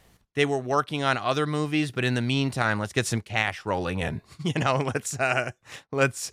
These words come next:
let's get, let's, let's bankroll some stuff, and let's prove to the studio that people are still buying into these Warrens, and they are. People are. So, you know, God bless 'em.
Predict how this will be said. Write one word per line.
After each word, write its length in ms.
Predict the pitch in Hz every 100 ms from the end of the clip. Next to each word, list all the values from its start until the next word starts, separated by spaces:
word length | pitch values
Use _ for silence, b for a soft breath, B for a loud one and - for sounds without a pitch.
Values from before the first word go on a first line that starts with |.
| B B -
let's 140 | 143
get, 220 | 170 175 180
let's, 220 | 170 139
let's 280 | 165 165 160
bankroll 520 | 135 170 185 190 175
some 180 | 165 175
stuff, 400 | - 170 160 - b b
and 200 | 226 254
let's 180 | 226 180
prove 320 | - 233 226
to 80 | 190
the 100 | 185
studio 800 | - 196 185 175 139 120 113 110 b b b -
that 360 | 131 135 123 - _ _
people 240 | 147 180 170
are 60 | 156
still 240 | - 156
buying 340 | 143 147 143 135
into 220 | 135 123
these 180 | 120 110
Warrens, 440 | 117 113 90 101
and 120 | 147 185
they 100 | 240
are. 280 | 302 381 -
People 320 | 156 196 202
are. 240 | 131 147
So, 320 | 160 151 151
you 140 | 151 170
know, 280 | 107 113 139 _
God 220 | 139 170
bless 300 | 196 247 -
'em. 180 | 113